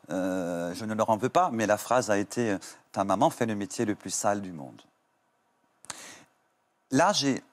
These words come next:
compris que quelque chose n'allait pas. Je ne pouvais pas comprendre non plus le terme métier, le terme sale, je, je, je n'arrivais pas à assimiler.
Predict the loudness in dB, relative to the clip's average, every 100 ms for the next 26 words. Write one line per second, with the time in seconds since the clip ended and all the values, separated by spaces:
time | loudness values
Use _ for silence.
0 | _ _ _ -20 0 2 2 0 2 2
1 | 2 2 2 2 2 2 0 2 2 0
2 | _ _ _ _ -12 -6 -4 2 2 2
3 | 2 0 2 2 4 0 -2 -2 0 2
4 | 2 2 2 0 0 -2 -2 -2 -6 -2
5 | -2 0 -2 2 2 4 2 -2 -4 -6
6 | -10 -2 0 2 2 2 2 -2 0 -2